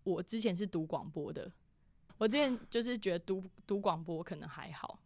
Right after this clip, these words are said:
但是我还是有做我的努力去做节目或做什么的，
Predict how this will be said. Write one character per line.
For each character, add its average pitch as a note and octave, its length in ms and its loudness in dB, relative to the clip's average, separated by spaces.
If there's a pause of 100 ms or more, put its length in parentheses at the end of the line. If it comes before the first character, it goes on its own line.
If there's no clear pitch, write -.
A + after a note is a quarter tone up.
但 B3 160 4
是 C#4+ 80 0
我 B3 100 2
还 D#3+ 160 2
是 G3+ 140 0
有 D#3+ 140 2
做 G#3+ 200 2
我 D#3 80 0
的 D3+ 120 -4
努 D#3 180 -6
力 F3 100 -2
去 F3 160 -6
做 E3 220 -2
节 - 180 -8
目 E3+ 200 -4
或 E3+ 120 -2
做 D#3+ 220 -4
什 - 160 -12
么 - 160 -12
的， - 180 -10